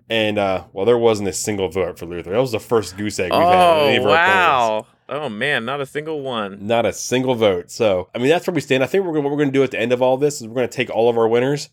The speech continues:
Speaker 1: and we're gonna put 'em in one solid poll at the end and see which one actually, uh, people prefer over others.
Speaker 2: Yeah, that'll be fun. It'll be an ultimate, uh, the ultimate villain tournament to see who comes out on top. <laughs>
Speaker 1: <laughs>
Speaker 2: Who's the best of the worst?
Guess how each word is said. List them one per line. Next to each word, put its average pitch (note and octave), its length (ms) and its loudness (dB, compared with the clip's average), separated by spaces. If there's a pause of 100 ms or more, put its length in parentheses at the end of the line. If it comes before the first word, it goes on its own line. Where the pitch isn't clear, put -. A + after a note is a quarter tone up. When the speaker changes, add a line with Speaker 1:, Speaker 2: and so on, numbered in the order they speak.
Speaker 1:
and A2 80 -8
we're A#2+ 100 0
gonna A2+ 100 0
put B2 100 0
'em A#2 80 2
in G#2 160 -4
one A#2 220 2
solid A2 400 0
poll A2+ 180 2
at G2 60 -6
the G2 180 -2
end F2 260 0
and G2+ 160 -8
see A#2 200 -4
which G#2+ 260 0
one G#2+ 240 0
actually, G2+ 540 0
uh, F2+ 320 2
people B2 260 2
prefer G2 640 -2 (200)
over G2+ 220 2
others. D2 500 -2
Speaker 2:
Yeah, G#2+ 540 0
that'll G#2 280 -4
be F#2+ 120 -6
fun. G2+ 480 -4 (100)
It'll G#2+ 200 -2
be G#2+ 320 -2
an G#2 260 0
ultimate, A2 640 -2
uh, G2 320 2
the G#2+ 120 -2
ultimate A#2+ 360 -2
villain G#2+ 480 0
tournament F#2+ 560 -4
to - 80 -20
see G#2 220 -10
who G2 100 -10
comes F#2+ 260 -10
out F2+ 200 -2
on F2 100 -8
top. F2 360 -6 (240)
<laughs> D3+ 180 -8
Speaker 1:
<laughs> F#3 1120 -2
Speaker 2:
Who's D#3+ 140 -2
the A#2+ 160 0
best B2 260 2
of C#3+ 80 -2
the C3+ 100 2
worst? G2+ 480 -2